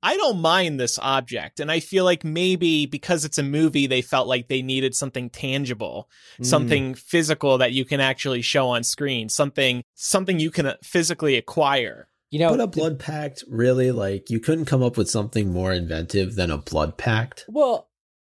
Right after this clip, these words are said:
Speaker 2: I
Speaker 1: I don't see what's wrong
Speaker 2: No,
Speaker 1: with
Speaker 2: again,
Speaker 1: it.
Speaker 2: I like it
Speaker 3: I don't
Speaker 2: because
Speaker 3: know.
Speaker 2: the blood magic is something we would have probably made it. Maybe, like, I like the idea that Dumbledore early on learned about this type of stuff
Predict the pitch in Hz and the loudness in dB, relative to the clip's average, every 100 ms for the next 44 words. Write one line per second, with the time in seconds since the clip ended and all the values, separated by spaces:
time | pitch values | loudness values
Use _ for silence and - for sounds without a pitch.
0 | _ - - 233 233 _ _ _ - 466 | _ -10 -4 -2 -4 _ _ _ -4 -2
1 | 466 - 196 151 160 277 - 214 294 233 | 0 0 0 2 4 4 4 2 2 2
2 | 247 254 240 - 180 - 151 143 139 160 | 2 2 2 2 2 0 -2 -2 0 0
3 | 151 147 131 139 - 131 127 123 113 113 | 0 -2 -2 -6 -4 -4 -2 -2 -2 0
4 | 156 185 - 220 233 226 226 233 226 196 | 0 0 -2 0 0 0 0 0 -2 -2
5 | 208 214 190 165 151 143 151 151 143 135 | -2 -2 -2 2 2 2 0 0 0 0
6 | 139 139 131 - _ - 139 135 127 120 | -2 0 0 -2 _ 0 2 4 4 4
7 | 123 123 117 117 104 113 131 165 170 190 | 4 4 2 0 0 -2 0 0 0 -2
8 | - 202 208 - 226 226 | 0 0 -2 0 0 0